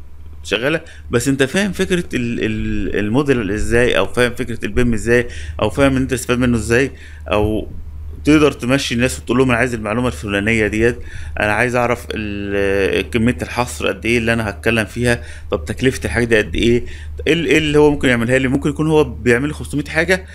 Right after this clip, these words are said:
وخلا-، مش محتاج إن أنا أعمل خطوة زيادة عشان أستفاد من الخمسمية ديت، بس أنا معرفش إن هو بيعمل الحاجات دي، فما استفادش منه. تمام؟ يعني بتحصل كتير إن يكون في مشروع وفي فريق كامل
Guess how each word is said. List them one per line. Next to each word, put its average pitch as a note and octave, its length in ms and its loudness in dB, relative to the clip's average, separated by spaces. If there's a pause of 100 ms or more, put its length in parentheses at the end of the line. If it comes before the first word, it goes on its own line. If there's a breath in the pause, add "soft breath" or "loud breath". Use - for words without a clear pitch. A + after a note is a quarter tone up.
(280 loud breath)
وخلا-، A2+ 360 0
مش C3 220 -2
محتاج E3 260 0
إن E3 100 0
أنا E3 100 0
أعمل D#3 160 -2
خطوة D3 340 2
زيادة B2 420 2
عشان C#3+ 200 -4
أستفاد C#3 200 -8
من D3+ 40 -2
الخمسمية C#3+ 300 -6
ديت، D#3 320 0 (300 loud breath)
بس D3+ 180 2
أنا F3+ 80 4
معرفش F3 220 0
إن D#3+ 40 0
هو F3 100 2
بيعمل F3 160 2
الحاجات D#3+ 240 0
دي، E3 240 -4 (380 loud breath)
فما B2+ 140 6
استفادش E3 340 0
منه. D#3 340 0 (400)
تمام؟ B2 400 0
يعني F#2 220 0 (120)
بتحصل C3 280 0
كتير C#3 380 0 (380 loud breath)
إن A#2 60 0
يكون C#3+ 160 2
في D3+ 100 2
مشروع C#3+ 360 4
وفي D#3 300 2
فريق C#3 380 2 (320)
كامل D3+ 460 2